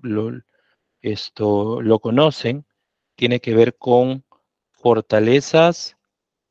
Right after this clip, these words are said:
eh, oportunidades, debilidades y amenazas que se puede aplicar para las organizaciones, para el área de seguridad, que se puede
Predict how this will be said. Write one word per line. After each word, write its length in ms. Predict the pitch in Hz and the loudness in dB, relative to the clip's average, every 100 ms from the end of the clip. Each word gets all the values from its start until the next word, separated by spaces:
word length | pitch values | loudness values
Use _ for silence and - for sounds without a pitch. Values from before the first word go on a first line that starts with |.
| _ _ - | _ _ -10
eh, 840 | 113 110 110 113 113 113 113 120 - _ | -6 -4 -6 -8 -8 -10 -10 -14 -20 _
oportunidades, 1500 | 120 - 120 117 - 117 107 104 117 123 143 185 - - - _ _ _ _ _ _ _ _ _ _ _ _ | -6 -4 -6 -8 -10 -10 -8 -4 0 2 2 0 -2 -12 -20 _ _ _ _ _ _ _ _ _ _ _ _
debilidades 1300 | 113 104 110 117 113 113 113 127 143 170 185 - - _ _ _ _ | -14 -8 -6 -6 -8 -6 -2 2 4 4 0 -4 -16 _ _ _ _
y 200 | 131 135 | -4 -2
amenazas 840 | 135 123 120 123 131 214 220 - - _ _ _ _ _ _ _ _ | 0 -2 -4 -4 -4 -4 -4 -8 -14 _ _ _ _ _ _ _ _
que 120 | 143 | -2
se 140 | - | 0
puede 280 | 127 139 143 | 0 4 4
aplicar 480 | 147 131 117 113 107 | 4 -2 -6 -6 -4
para 220 | - 117 | -2 0
las 200 | 110 104 | 0 -2
organizaciones, 1000 | 113 107 104 - 101 139 165 165 165 160 | -4 -6 -8 -10 -4 2 4 2 -2 -6
para 240 | - 104 101 | -4 -2 -2
el 120 | 113 | -6
área 380 | - 131 143 135 | 0 2 2 -2
de 100 | 127 | -4
seguridad, 640 | - 113 104 107 131 143 147 | -8 -8 -8 -6 -2 -2 -4
que 180 | - 120 | -10 -16
se 100 | 117 | -8
puede 360 | 123 123 123 | -4 -2 -4